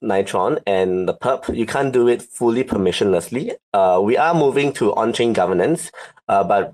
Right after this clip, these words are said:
because of the nature of having liquidations and for the money market, we have to make sure that all asset listed has sufficient liquidity, because if there is a, like, a crisis in the market,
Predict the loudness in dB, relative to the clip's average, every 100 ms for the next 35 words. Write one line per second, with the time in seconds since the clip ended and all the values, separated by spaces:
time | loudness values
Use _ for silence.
0 | -8 -4 0 0 0 -2 -2 -2 0 0
1 | 2 0 2 2 0 0 -2 -2 2 2
2 | 0 -2 0 0 2 2 2 0 -2 -2
3 | -2 -2 -6 -16 -20 _ -20 _ -2 0
4 | 2 4 4 2 2 0 0 -6 -14 -4
5 | 0 0 0 2 2 2 2 2 0 0
6 | 2 2 2 0 0 -2 0 -2 -2 -2
7 | -2 -4 -10 -6 -4 -6 -4 -2 0 0
8 | 0 0 0 0 -2 -2 -12 -8 -4 0
9 | 0 0 -4 0 2 2 2 2 2 4
10 | 2 0 0 0 0 -2 -2 0 -2 0
11 | -2 -2 -2 0 0